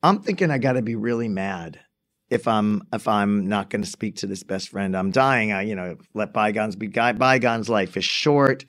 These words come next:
William talked about, so apparently William was doing a documentary about all the captains of Star Trek, and Spock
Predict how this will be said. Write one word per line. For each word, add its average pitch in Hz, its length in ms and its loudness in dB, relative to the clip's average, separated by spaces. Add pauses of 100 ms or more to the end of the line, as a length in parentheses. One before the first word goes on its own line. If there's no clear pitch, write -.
William 220 420 2
talked 180 340 2
about, 156 560 4
so 156 160 4
apparently 180 420 2
William 156 320 6
was 156 180 2 (240)
doing 143 220 4
a 135 60 2
documentary 135 680 2
about 113 280 4
all 113 180 6
the 120 100 0
captains 117 600 2
of 196 140 0
Star 180 300 2
Trek, 123 420 4 (260)
and 139 140 2
Spock 135 520 6